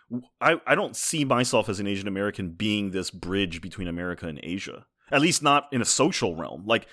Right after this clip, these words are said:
I don't play that role social, like, out in public, right? And I never felt like we sh-, need to.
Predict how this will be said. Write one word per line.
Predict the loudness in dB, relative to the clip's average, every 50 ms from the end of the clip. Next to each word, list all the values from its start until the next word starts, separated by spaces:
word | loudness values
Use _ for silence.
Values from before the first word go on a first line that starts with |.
| -20 -20 -2 2
I | 4
don't | 4 4 2 2
play | 4 6 6 6
that | 6 4 2 2
role | 0 -4 -4 -2
social, | 0 2 2 2 2 0 0
like, | 0 -2 -2 -2 -6 _ -20 _ _ _ -2
out | -2 -2 -2
in | -2
public, | -2 0 0 0 0 -4 -6 -8 -16 -20 _ _ -4
right? | 0 2 2 4 4
And | 4 4
I | 4
never | 6 4 4 2 2 -2
felt | 2 2 2 2 2
like | 0 -2 -2
we | -6 -6
sh-, | -6 -6 -6 -8 -8 _ -8
need | -2 -2 -2 -2 -2
to. | -6 -10 -10 -12 -14 -20